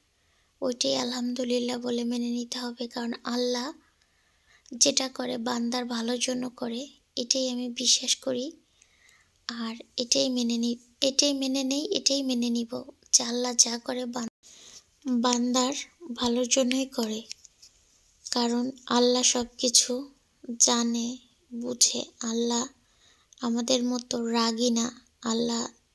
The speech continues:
নিরপেক্ষ। আল্লাহর বিচারটা হয় খুবই আস্তে ধীরে। তো অনেক কথাই তো বলে ফেললাম। তো আজকের ভিডিওটা এ পর্যন্তই। যদি ভালো লাগে তাহলে অবশ্যই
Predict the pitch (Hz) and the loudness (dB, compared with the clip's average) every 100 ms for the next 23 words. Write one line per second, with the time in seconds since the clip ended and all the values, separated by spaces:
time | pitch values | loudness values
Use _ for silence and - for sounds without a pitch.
0 | 247 240 240 240 240 240 - - 233 233 | -4 -2 -2 -2 -6 -8 -8 -6 -6 -6
1 | _ - _ - - _ - 240 240 240 | _ -20 _ -20 -20 _ -4 0 0 -2
2 | 240 240 240 240 - 240 - 233 233 - | -2 4 4 4 -2 -2 -4 -6 -6 -6
3 | 247 247 254 247 - 233 233 - 233 - | -6 -4 -4 -6 -4 0 0 -2 -6 -6
4 | 240 262 - _ _ - - - - _ | -6 -8 -14 _ _ -20 -20 -20 -20 _
5 | _ _ _ _ _ _ _ _ 277 269 | _ _ _ _ _ _ _ _ 0 2
6 | 277 277 277 269 277 277 262 262 262 254 | 0 0 -2 0 2 2 2 2 0 0
7 | 262 262 262 269 254 - - 254 240 254 | 0 0 2 2 6 4 4 -4 -4 0
8 | 240 254 247 254 254 - - - - - | 2 2 2 0 -2 -6 -14 -20 -20 -18
9 | - 254 240 - 240 - 240 240 262 262 | -6 -4 -4 -4 -2 -2 -2 -2 -4 -4
10 | - 254 254 247 233 247 254 254 262 269 | -2 0 0 -2 -2 -2 -2 -2 -4 -4
11 | 240 240 247 254 247 247 - 262 | -6 -4 -6 -6 -6 -4 -4 -4